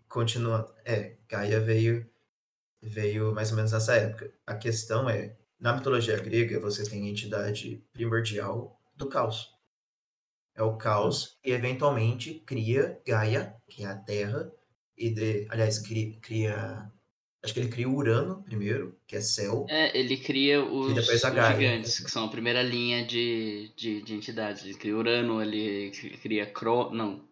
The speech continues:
Speaker 3: Não, Crono não é, Crono é Titã,
Speaker 2: Crono é
Speaker 3: é.
Speaker 1: Não,
Speaker 2: filho.
Speaker 1: Cro-, Cronos é filho de Urano e Gaia.
Speaker 3: De Urano e Gaia,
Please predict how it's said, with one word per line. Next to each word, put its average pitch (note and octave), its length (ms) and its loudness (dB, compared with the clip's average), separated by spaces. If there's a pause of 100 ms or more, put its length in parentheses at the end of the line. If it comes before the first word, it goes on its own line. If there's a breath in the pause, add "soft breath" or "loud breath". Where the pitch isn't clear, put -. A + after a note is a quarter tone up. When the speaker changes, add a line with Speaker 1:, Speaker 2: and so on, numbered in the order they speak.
(760)
Speaker 3:
Não, G#2 180 -2
Crono G#2+ 360 -2
não G#2+ 100 -2
é, G#2 60 -6
Crono G#2 360 -2
é G2+ 320 -2
Titã, - 320 -8
Speaker 2:
Crono F#3 160 8
é F#3 40 8
Speaker 3:
é. F#3 40 8
Speaker 1:
Não, - 80 2
Speaker 2:
filho. E3 300 -2
Speaker 1:
Cro-, A2+ 400 4
Cronos A#2+ 380 4
é C3 80 6
filho D3+ 640 2
de A#2 440 2
Urano A#2+ 520 2
e D3+ 100 -4
Gaia. A2+ 220 0
Speaker 3:
De C3 120 4
Urano A#2+ 380 4
e B2+ 60 0
Gaia, G2 480 -2